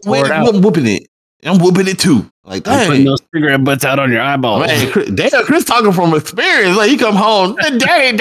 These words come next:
Speaker 2: don't do it. Don't put it in my eye."
Speaker 1: Not in my good eye.
Speaker 2: Not, not the good eye, Daddy. Please, please. He had brass knuckles, Daddy, and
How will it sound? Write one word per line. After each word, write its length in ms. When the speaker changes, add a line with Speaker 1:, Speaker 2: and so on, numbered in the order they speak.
Speaker 2:
don't 240
do 80
it. 140
Don't 240
put 140
it 80
in 100
my 80
eye." 640
Speaker 1:
Not 220
in 60
my 140
good 240
eye. 320
Speaker 2:
Not, 340
not 260
the 80
good 200
eye, 180
Daddy. 400
Please, 680
please. 480
He 140
had 180
brass 300
knuckles, 380
Daddy, 420
and 160